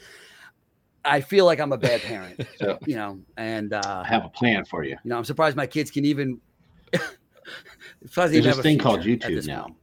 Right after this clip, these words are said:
Speaker 2: which we might be on. S-, small plug.
Speaker 1: <laughs>
Speaker 2: This, this podcast you are listening to might also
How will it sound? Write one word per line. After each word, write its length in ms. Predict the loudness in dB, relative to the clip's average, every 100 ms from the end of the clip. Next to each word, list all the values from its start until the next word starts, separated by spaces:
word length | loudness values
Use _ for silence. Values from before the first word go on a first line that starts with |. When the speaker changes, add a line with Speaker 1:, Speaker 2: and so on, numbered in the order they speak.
| _ -12
Speaker 2:
which 280 | -10 -8 -4
we 100 | -2
might 200 | 0 -2
be 140 | -2
on. 280 | -6 -10 -16 -16
S-, 320 | -14 -16 -12 -8
small 180 | -6
plug. 340 | -4 -4 -4 -10
Speaker 1:
<laughs> 300 | -6 -6 -4 -8
Speaker 2:
This, 180 | -8
this 180 | -4 -4
podcast 520 | 0 -2 0 -6 -6
you 80 | -6
are 80 | -4
listening 360 | -4 -6 -10 -10
to 320 | -8 -8 -8
might 200 | -8 -6
also 460 | -4 -4 -2 -2 -4